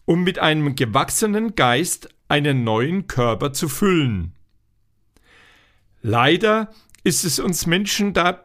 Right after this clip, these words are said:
bisher noch nicht möglich, aus dem großen Erfahrungsschatz unserer Ahnen und Urahnen zu schöpfen. Diese Erfahrungen liegen in einem Teil unseres Unterbewusstseins, zu dem wir bisher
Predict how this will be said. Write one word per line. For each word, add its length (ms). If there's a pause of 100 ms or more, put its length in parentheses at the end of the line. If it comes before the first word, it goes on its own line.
(120)
bisher 480
noch 240
nicht 400
möglich, 600 (460)
aus 180
dem 180
großen 420
Erfahrungsschatz 920
unserer 520
Ahnen 500 (340)
und 260
Urahnen 640
zu 160
schöpfen. 560 (1040)
Diese 260
Erfahrungen 800
liegen 300
in 160
einem 480
Teil 360
unseres 520
Unterbewusstseins, 1400 (380)
zu 160
dem 300
wir 140
bisher 800